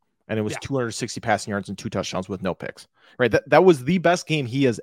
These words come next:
Speaker 1: ever had in the N F L as a starter. So even if he has the best game he's ever had,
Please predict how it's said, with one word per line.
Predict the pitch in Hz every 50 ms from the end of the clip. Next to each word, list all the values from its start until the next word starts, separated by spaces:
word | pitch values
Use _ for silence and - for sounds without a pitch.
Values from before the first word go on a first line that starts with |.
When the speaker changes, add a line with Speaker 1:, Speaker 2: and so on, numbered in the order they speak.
| _ -
Speaker 1:
ever | 117 123 139 139
had | 127 110 127 123 110 104 101
in | 98
the | 107 107 107
N | 104
F | 101 -
L | 104 101
as | 101 92
a | 82
starter. | - - 101 92 87 - - _ _ _ - _ _ _ _ _ _ _ _ _ _
So | - - - 123 120 117 117 110 -
even | - 180 190 180 190 165
if | 160 -
he | - 156 151
has | 139 135 131 139 147 131 113
the | 117 117
best | 107 120 107 95 -
game | - 117 110
he's | 110 113 107
ever | 110 104 95 92
had, | 104 98 90 90 90